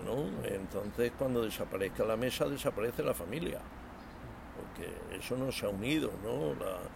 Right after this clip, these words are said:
la mesa de camilla y el comer alrededor de la mesa, ¿no? Entonces, el comer está en el centro, ¿no? Porque al final es nuestro combustible biológico, es decir,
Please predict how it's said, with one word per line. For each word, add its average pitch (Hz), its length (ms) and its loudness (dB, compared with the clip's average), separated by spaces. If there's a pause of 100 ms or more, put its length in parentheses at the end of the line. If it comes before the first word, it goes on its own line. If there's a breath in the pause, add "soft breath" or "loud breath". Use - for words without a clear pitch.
(320 loud breath)
la 101 80 0
mesa 110 320 2
de 107 100 2
camilla 139 680 2
y 120 160 0
el 95 140 -2 (120)
comer 95 360 0 (100)
alrededor 92 520 0
de 101 100 -2
la 92 80 -4
mesa, 95 300 -8 (120)
¿no? 65 220 -2
Entonces, - 640 -4
el 98 80 -4 (100)
comer 98 300 2 (500 loud breath)
está 98 260 0
en 104 80 0
el 101 120 2 (120)
centro, 107 360 0 (140)
¿no? 110 140 0
Porque 117 240 -4
al 95 80 -2
final 98 400 0 (680 loud breath)
es 98 80 -4
nuestro 110 420 2
combustible 110 600 2
biológico, 104 720 0 (120)
es 101 200 -6
decir, 101 160 -4